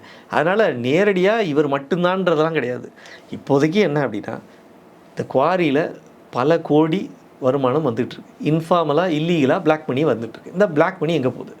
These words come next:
எப்படி அது ஒயிட்டா மாறுது, யார் மூலமா டிரான்ஸ்ஃபர் ஆகுது, இதை தான் பார்த்துட்டு இருக்காங்க. இதுல யார் யார் தொடர்புல இருக்காங்களோ, அது மினிஸ்டர்ஸா இருந்தாலும் சரி,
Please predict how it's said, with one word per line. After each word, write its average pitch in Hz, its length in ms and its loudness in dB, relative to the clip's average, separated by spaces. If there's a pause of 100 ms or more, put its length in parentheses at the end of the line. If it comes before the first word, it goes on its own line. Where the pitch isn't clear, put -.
(380)
எப்படி 202 320 4
அது 156 200 4
ஒயிட்டா 131 240 0
மாறுது, 117 360 -6
யார் 165 340 0
மூலமா 143 320 0
டிரான்ஸ்ஃபர் 123 380 -6
ஆகுது, - 260 -10
இதை 127 160 4
தான் 156 180 0
பார்த்துட்டு 120 320 -4
இருக்காங்க. 117 280 -10 (440)
இதுல 185 140 4
யார் 170 320 2
யார் 226 180 2
தொடர்புல 170 480 0
இருக்காங்களோ, 113 440 -2
அது 131 160 -2
மினிஸ்டர்ஸா 160 500 2
இருந்தாலும் 117 300 -2
சரி, - 240 -10